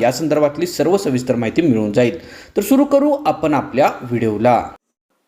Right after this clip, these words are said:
तत्पूर्वी तुम्ही अजूनही आपल्या मराठी इन्फॉर्मर या चॅनलवर नवीन असाल तर चॅनेल सबस्क्राईब करा आणि साईडला येणाऱ्या बेल आयकॉनवर प्रेस करून all notification on करा, कारण इथून पुढे जेव्हा असेच माहितीपूर्ण आणि नवनवीन व्हिडिओ आम्ही अपलोड करू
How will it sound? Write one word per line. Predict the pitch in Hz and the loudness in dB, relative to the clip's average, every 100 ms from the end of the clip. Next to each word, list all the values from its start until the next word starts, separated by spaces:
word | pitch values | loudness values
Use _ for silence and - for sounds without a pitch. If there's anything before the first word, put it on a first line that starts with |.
| _ - | _ -6
तत्पूर्वी | 156 - 240 233 247 | -6 -4 -2 0 0
तुम्ही | 226 165 175 - | 0 0 -2 -2
अजूनही | 139 151 202 | -4 0 0
आपल्या | 220 - 180 | 0 -2 -2
मराठी | 170 135 160 196 | -2 -2 -4 -2
इन्फॉर्मर | 214 202 196 196 | -4 -2 -2 0
या | 202 202 | -2 -2
चॅनलवर | 156 160 170 | -2 0 0
नवीन | 147 143 170 | 0 -2 -2
असाल | 165 165 165 - - | -2 -2 -4 -4 -6
तर | |
चॅनेल | 156 160 151 180 | -4 -2 -2 -4
सबस्क्राईब | 180 139 - 208 214 | -6 -10 -4 -2 -2
करा | 208 160 | -2 -2
आणि | 143 - 131 143 | -2 -4 -6 -6
साईडला | - 151 180 214 | -4 -2 0 -2
येणाऱ्या | 190 180 | 0 -2
बेल | 185 156 185 | -2 0 0
आयकॉनवर | 180 175 165 156 | 0 0 0 -2
प्रेस | 156 160 160 | 0 -4 -2
करून | 156 180 | -2 -2
all | 151 151 190 240 | -4 -2 0 0
notification | 214 208 180 180 175 214 143 | -2 -2 -6 -4 -4 -4 -4
on | 139 | -4
करा, | - 135 123 | -2 -2 -4
कारण | - 139 139 - | -4 -4 -4 -4
इथून | - 220 | -4 -2
पुढे | 226 220 | 0 0
जेव्हा | 226 208 214 - | 0 0 0 -2
असेच | 180 226 220 | -4 -4 -4
माहितीपूर्ण | 185 165 170 214 214 214 | -4 -4 -6 -2 -2 0
आणि | 208 | -2
नवनवीन | 180 160 214 208 202 | 0 0 0 0 0
व्हिडिओ | 185 185 | 0 0
आम्ही | 170 165 | 0 0
अपलोड | 139 - 185 190 | -2 -2 -2 0
करू | 160 156 | 0 -2